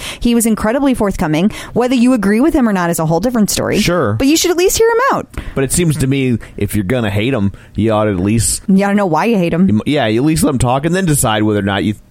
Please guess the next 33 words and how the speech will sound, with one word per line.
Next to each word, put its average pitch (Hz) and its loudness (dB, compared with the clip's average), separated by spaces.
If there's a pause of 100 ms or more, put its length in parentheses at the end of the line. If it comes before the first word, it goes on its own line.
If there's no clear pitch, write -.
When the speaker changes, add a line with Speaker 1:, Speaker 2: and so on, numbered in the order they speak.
Speaker 2:
think 98 -2
he's 110 -2
full 349 -2
of 85 -2
it 73 -2
or 76 0
not. 65 -4
Speaker 1:
Right. - 0
Speaker 2:
So, 78 0
I 92 0
mean, 98 0
and 139 0
that, 156 -4
especially 185 -2
'cause, 147 0
like, 127 -2 (500)
with 143 0
the 165 0
other 180 0
things 123 0
he's 107 0
done, 98 0 (520)
Good 123 0
Morning 107 0
America 95 0
and 95 0
the 90 0
Wall 90 0
Street 90 -2
Journal, 92 -2 (240)
they're 117 0
not 135 -2
designed 107 0